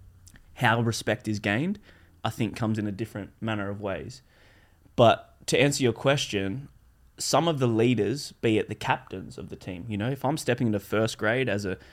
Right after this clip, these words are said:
as a sixteen-year-old, fresh-eyed, green hockey player, and I've got Australian representatives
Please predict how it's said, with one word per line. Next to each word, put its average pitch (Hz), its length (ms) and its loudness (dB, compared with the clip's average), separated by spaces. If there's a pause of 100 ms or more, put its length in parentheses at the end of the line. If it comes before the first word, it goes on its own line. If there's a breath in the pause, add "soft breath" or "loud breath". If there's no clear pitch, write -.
(120 loud breath)
as 101 120 -4
a 101 60 -2
sixteen-year-old, 107 1080 0
fresh-eyed, 107 800 2
green 110 360 0
hockey 110 280 -6
player, 101 380 -2 (520 soft breath)
and 113 120 2
I've 110 160 0
got - 340 0
Australian 117 600 2
representatives 107 920 -4